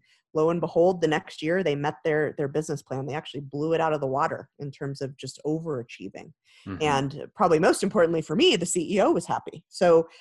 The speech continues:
Speaker 1: I, I think the beauty of that story is Steve is the hero. He was
Speaker 2: Mm-hmm.
Speaker 1: willing to question sort of everything he thought was true about him and his style of leadership. And by the way,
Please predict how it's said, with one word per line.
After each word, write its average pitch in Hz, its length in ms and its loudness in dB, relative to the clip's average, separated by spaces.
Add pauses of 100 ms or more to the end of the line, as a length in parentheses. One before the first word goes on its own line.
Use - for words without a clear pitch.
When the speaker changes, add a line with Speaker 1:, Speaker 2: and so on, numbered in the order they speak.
(140)
Speaker 1:
I, - 120 0
I 185 60 2
think 254 360 -6 (340)
the 185 80 -4
beauty 247 280 -2
of 180 40 -4
that 151 160 -2
story 220 460 -2
is 143 240 -4
Steve 202 400 -8
is 190 140 -4
the 185 80 -6
hero. 233 280 -10 (280)
He 190 220 -6
was 180 280 0
Speaker 2:
Mm-hmm. 156 80 -6
Speaker 1:
willing 185 580 -4
to 156 420 -6 (840)
question 135 760 -2
sort 160 200 2
of 147 100 -2 (140)
everything 220 480 -4
he 170 140 -4
thought - 260 -4
was 151 160 -6
true 165 300 -6
about 139 280 -4
him 170 240 -4
and 139 80 -4
his 139 140 -8
style 143 320 -4
of 139 100 -8
leadership. 185 500 -6
And 160 120 -8
by 214 140 2
the - 80 2
way, 160 420 2